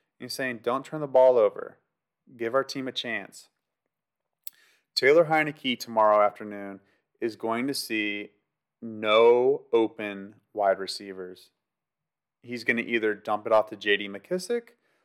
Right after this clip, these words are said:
or he's just gonna tuck the ball down and run. And guess what? Denver, even if Von Miller doesn't play, even if he doesn't play tomorrow, they still have a pretty good pass rush. So Heinicke's gonna be le-, rushed,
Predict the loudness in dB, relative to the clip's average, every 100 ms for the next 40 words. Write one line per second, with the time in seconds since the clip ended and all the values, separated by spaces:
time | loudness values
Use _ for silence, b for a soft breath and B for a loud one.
0 | _ _ -2 -2 0 0 0 -2 -4 -4
1 | -4 -4 -4 -2 -2 0 -2 -2 -4 -8
2 | -12 -8 -6 -6 -8 -16 _ _ _ _
3 | _ -10 2 2 2 4 4 4 _ _
4 | _ _ _ _ -2 0 4 2 2 0
5 | 0 2 2 4 4 4 2 4 2 2
6 | 0 0 -6 -12 -4 -2 -2 -8 _ _
7 | _ _ -8 -4 -4 -6 0 2 2 -2
8 | -6 -6 -4 -6 -6 -6 -10 _ _ _
9 | _ _ -4 -2 0 2 4 2 0 -4
10 | 0 0 4 4 4 0 -8 -8 -16 _
11 | _ _ _ -4 -4 0 0 0 -4 -10
12 | -8 -6 -4 -2 -4 -6 2 8 8 6
13 | 0